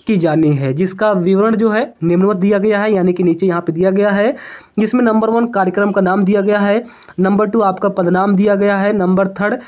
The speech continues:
फैसिलिटी का नाम दिया गया है, यानी कि आपकी कहाँ पे पोस्टिंग होगी इसकी भी जानकारी दी गई है, यहाँ पे क्वालिफिकेशन की जानकारी दी गई है, अगर एक्सपीरियंस है तो यहाँ पे एक्सपीरियंस की जानकारी दी गई है, पदों की संख्या के बारे में जानकारी दी गई है और कितनी सैलरी आपको मिलेगी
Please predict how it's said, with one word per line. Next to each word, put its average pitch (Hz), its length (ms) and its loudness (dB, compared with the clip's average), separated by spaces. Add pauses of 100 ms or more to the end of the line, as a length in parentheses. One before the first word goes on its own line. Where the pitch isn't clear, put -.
(180)
फैसिलिटी 208 480 0
का 240 100 0
नाम 220 200 2
दिया 226 200 2
गया 214 200 2
है, 220 200 0
यानी 196 200 0
कि 196 140 -2
आपकी 190 260 0
कहाँ 185 220 -2
पे 202 120 -2
पोस्टिंग 180 400 0
होगी 202 320 0 (360)
इसकी 185 280 0
भी 226 120 2
जानकारी 220 360 2
दी 214 140 2
गई 214 160 2
है, 208 260 0 (520)
यहाँ 196 260 2
पे 214 100 -2
क्वालिफिकेशन 202 600 -2
की 220 60 2
जानकारी 208 320 0
दी 214 120 2
गई 208 180 2
है, 202 220 0 (420)
अगर 185 240 0
एक्सपीरियंस 214 720 0
है 214 80 -2
तो 214 100 -2
यहाँ 190 160 0
पे 196 160 0
एक्सपीरियंस 202 560 0
की 220 100 -2
जानकारी 202 320 0
दी 208 100 2
गई 202 180 2
है, 208 220 0 (320)
पदों 190 200 2
की 202 140 -2
संख्या 202 280 0
के 214 120 -2
बारे 196 200 2
में 208 100 2
जानकारी 196 300 2
दी 202 100 2
गई 196 180 2
है 202 240 0 (360)
और 190 100 0
कितनी 247 340 -2
सैलरी 233 360 0
आपको 196 260 0
मिलेगी 208 460 2